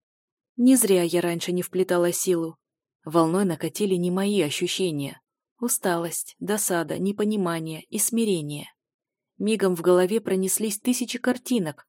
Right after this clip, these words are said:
отчего я застонала еще сильнее. Сила, что разливалась по всей долине, оказалась ведьминской, причем очень знакомой. И помимо этого я опять почувствовала отзвук чего-то до боли родного,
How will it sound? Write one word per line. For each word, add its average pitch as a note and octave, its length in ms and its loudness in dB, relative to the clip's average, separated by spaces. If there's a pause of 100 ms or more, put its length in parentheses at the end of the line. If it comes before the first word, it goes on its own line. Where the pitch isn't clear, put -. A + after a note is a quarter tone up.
(240)
отчего F#3+ 400 -2
я F3+ 140 4
застонала F3+ 520 0
еще E3+ 280 0
сильнее. F3+ 600 -4 (840)
Сила, C4 360 4
что - 180 -2
разливалась G3 640 2
по F#3+ 100 -2
всей G#3+ 220 -2
долине, F#3+ 500 0
оказалась A#3 540 2
ведьминской, E3+ 720 0 (280)
причем B3 400 2
очень C4 280 4
знакомой. A3 680 0 (460)
И A#3 100 -4
помимо A3+ 400 2
этого A#3+ 280 2
я F3+ 200 2
опять G#3 300 -4
почувствовала G3 760 -2
отзвук G3+ 460 -2
чего-то B3 380 0
до G#3 140 0
боли A3 240 2
родного, F#3+ 640 -2